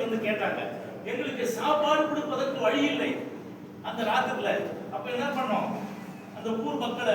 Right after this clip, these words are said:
பக்கத்து ஊர்லாம் கூட்டி, நாங்க ஏற்கனவே பசி பட்டினிமா இருக்கிறோம், எங்களை வந்து அடிச்சு துன்புறுத்திட்டாங்க. அது அப்ப வந்து நீங்க மாட்டுக்கு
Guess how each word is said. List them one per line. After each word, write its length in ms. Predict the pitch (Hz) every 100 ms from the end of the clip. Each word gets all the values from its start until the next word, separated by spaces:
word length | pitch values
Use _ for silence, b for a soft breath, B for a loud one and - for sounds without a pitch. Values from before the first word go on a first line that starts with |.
| -
பக்கத்து 280 | 214 - - -
ஊர்லாம் 300 | 233 226 226
கூட்டி, 300 | - 214 214 214 - - - - - - -
நாங்க 220 | 208 - 214 -
ஏற்கனவே 400 | 247 - - 247 226
பசி 200 | 214 214 220 214
பட்டினிமா 340 | 214 220 214 208
இருக்கிறோம், 360 | 208 202 185 - - - 202
எங்களை 200 | 208 208
வந்து 160 | 226 220
அடிச்சு 240 | 233 - - 233
துன்புறுத்திட்டாங்க. 720 | 226 247 - - 202 - - - - - - -
அது 120 | 220 226 220
அப்ப 240 | 226 226 311 233
வந்து 220 | 208 185 180 180 185 180 - -
நீங்க 260 | 285 277 - 208
மாட்டுக்கு 420 | 214 311 302 -